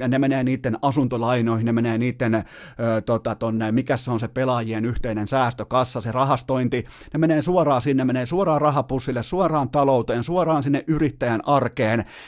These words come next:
Niitä alkaa yhtäkkiä kiinnostaa se, että meneekö ne kolmantena osapuolena mukaan taklaustilanteisiin, nukuttaako ne keskialueella jonkun haavoittuneen pelaajan,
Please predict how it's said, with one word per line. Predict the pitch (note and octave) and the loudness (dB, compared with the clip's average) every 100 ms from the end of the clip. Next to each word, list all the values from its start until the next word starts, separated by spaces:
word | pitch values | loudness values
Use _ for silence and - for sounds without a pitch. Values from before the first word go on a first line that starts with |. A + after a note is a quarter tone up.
| - | -4
Niitä | C4 G#3 | -2 0
alkaa | C3 D3 | 0 0
yhtäkkiä | A3 - - - C#3 | 0 -2 -4 0 0
kiinnostaa | - A#3 - - B2+ A#2+ | 2 0 0 0 -2 -2
se, | D#3 C3+ | 0 -2
että | B2+ | -2
meneekö | C3 D#3 C#3+ C3+ | -2 0 -2 -4
ne | |
kolmantena | B2+ C#3 C3 B2 A#2+ A#2+ | -2 0 2 0 0 0
osapuolena | A#2 A#2 A#2+ A2+ | 0 -2 -2 2
mukaan | A#2+ A#2+ B2 G#2+ | 0 0 -2 2
taklaustilanteisiin, | B2+ A#2+ A2+ G2+ A#2 G#2 A#2 A#2 A#2 G#2+ - - - | 0 2 0 0 -2 0 0 2 0 -2 -8 -8 2
nukuttaako | E3+ F3 D3+ - D#3 - C#3+ | 2 2 -4 0 2 2 0
ne | C3 | -2
keskialueella | D3 C3 - C#3 B2 A#2+ A#2 | 2 0 0 0 2 2 0
jonkun | B2+ B2+ A#2 | 0 -2 -2
haavoittuneen | B2+ C3+ A#2+ A#2+ B2 A#2+ A#2 | 2 2 2 -4 -2 0 0
pelaajan, | C3+ C3 B2 A#2 | 2 4 4 2